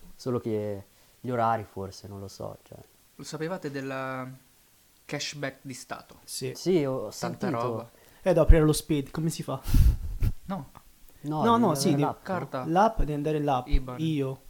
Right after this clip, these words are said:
Speaker 1: Mm.
Speaker 3: L'app Io.
Speaker 1: Sì.
Speaker 3: E per accedere dovete avere lo Speed.
Speaker 1: Sì.
Speaker 2: Ma non ce l'hai
Speaker 1: No.
Speaker 2: direttamente nell'applicazione della tua
Speaker 1: Eh,
Speaker 2: carta?
Speaker 1: sì, devi registrare la
Speaker 3: No.
Speaker 1: carta.
Speaker 2: Eh,
Speaker 1: Come no?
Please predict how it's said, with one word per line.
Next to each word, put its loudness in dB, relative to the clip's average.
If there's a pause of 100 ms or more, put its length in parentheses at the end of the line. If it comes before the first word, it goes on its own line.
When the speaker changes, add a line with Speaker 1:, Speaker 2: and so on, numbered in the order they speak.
(320)
Speaker 1:
Mm. -8 (240)
Speaker 3:
L'app -2
Io. -4 (120)
Speaker 1:
Sì. -10
Speaker 3:
E -10
per -2
accedere -4
dovete -2
avere -8
lo -10
Speed. -12
Speaker 1:
Sì. -4 (140)
Speaker 2:
Ma -8
non -6
ce -8
l'hai 0
Speaker 1:
No. 4
Speaker 2:
direttamente -6
nell'applicazione -10
della -14
tua -10
Speaker 1:
Eh, -2
Speaker 2:
carta? -6
Speaker 1:
sì, -6
devi -6
registrare -8
la -4
Speaker 3:
No. 0
Speaker 1:
carta. -6 (460)
Speaker 2:
Eh, -14
Speaker 1:
Come -10
no? -12